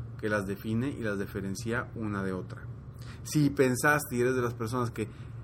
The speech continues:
dijo, no, pues mi meta final es lo que,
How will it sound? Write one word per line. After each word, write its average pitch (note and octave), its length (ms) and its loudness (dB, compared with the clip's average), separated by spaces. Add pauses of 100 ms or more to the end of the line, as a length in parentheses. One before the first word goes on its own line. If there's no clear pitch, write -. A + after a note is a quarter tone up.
(140)
dijo, - 400 0 (360)
no, C#3 160 4
pues A#2 160 4
mi A2+ 120 6
meta B2 300 6
final C3 600 4 (320)
es B2+ 360 2 (200)
lo A#2 420 4
que, G#2+ 640 0